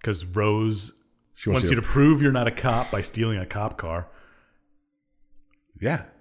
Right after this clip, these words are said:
Speaker 1: Which I don't get that thought.
Speaker 2: That's exactly how you prove it.
Speaker 1: Wouldn't it
Speaker 2: How
Speaker 1: be easier to steal a cop car if you were a cop?
Speaker 2: How did you prove you're not a cop? <laughs>
Speaker 1: I shanked someone in prison.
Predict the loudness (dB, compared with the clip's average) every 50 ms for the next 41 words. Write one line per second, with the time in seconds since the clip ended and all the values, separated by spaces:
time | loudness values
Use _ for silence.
0 | -20 -20 -20 _ _ -20 _ _ _ _ -8 -2 0 0 0 0 0 -2 -2 -2
1 | -2 -2 -2 -2 -2 -4 -4 -4 -6 -6 -6 -6 -6 -8 -12 -20 -20 -20 -20 -20
2 | -20 -20 -20 -20 -20 -20 -16 -10 -8 -8 -6 -8 -10 -12 -10 -10 -10 -6 -2 0
3 | 0 0 0 -2 -4 -4 -4 -4 -6 -6 -10 -10 -10 -10 -10 -10 -10 -12 -10 -4
4 | 0 2 4 4 4 2 0 -2 -4 -2 0 0 2 0 0 0 0 0 0 0
5 | 0 0 0 -2 -2 -2 -2 -2 -2 -2 -2 -2 -2 -2 -2 0 4 6 6 6
6 | 6 6 4 6 8 8 10 8 8 4 2 0 0 0 -2 -2 -2 -2 -2 0
7 | 2 8 12 12 12 12 12 10 4 2 -8 -12 -12 -12 -10 -12 -12 -12 -12 -18
8 | -18 -18 -18 -20 -20 -20 -20 -20 -20 -20 -20 -20 -20 -20 -20 -20 -20 -20 -20 -6
9 | 0 2 2 2 2 2 2 2 2 0 0 0 2 2 2 2 2 2 4 4
10 | 4 4 2 0 0